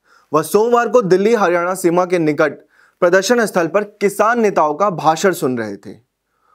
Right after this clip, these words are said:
उनकी साइकिल पर कई तख्तियां टंगी हुई थीं, जिन पर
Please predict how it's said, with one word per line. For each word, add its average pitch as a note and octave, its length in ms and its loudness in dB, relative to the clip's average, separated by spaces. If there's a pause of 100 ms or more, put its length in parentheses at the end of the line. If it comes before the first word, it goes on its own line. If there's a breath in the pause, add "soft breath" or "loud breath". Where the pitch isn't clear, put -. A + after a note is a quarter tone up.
(140)
उनकी D3 260 0
साइकिल F3+ 380 0
पर A3 360 -4 (360 soft breath)
कई B3 220 2
तख्तियां F#3 540 -2
टंगी F3+ 360 0
हुई A#2+ 200 0
थीं, G#2 220 -18 (680)
जिन E3 240 0
पर G3+ 400 -2